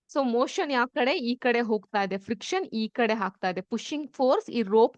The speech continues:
ಮೂಲಕ ಈ ಕಡೆ ಹೋಗ್ತಾ ಇದೆ. So you are touching it, ಕಾಂಟ್ಯಾಕ್ಟ್ ಮಾಡಿ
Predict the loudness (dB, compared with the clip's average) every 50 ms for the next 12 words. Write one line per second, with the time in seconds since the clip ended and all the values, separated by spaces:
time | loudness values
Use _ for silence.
0 | 0 0 0 0 0 -2 -2 -2 -2 -4 -6 -6 -6 -2 -2 0 0 0 0 -2
1 | -4 -6 -6 _ _ -2 -2 -2 -2 -4 -6 -2 0 0 0 0 -2 _ _ _
2 | _ _ _ _ _ 0 4 6 6 6 6 4 2 -6 _ _ _ _ _ _
3 | _ _ _ _ _ _ 0 0 0 0 -2 -2 -2 -2 -2 -2 -4 2 4 4
4 | 4 4 2 2 4 4 4 4 0 -4 -2 0 2 4 4 4 4 4 4 2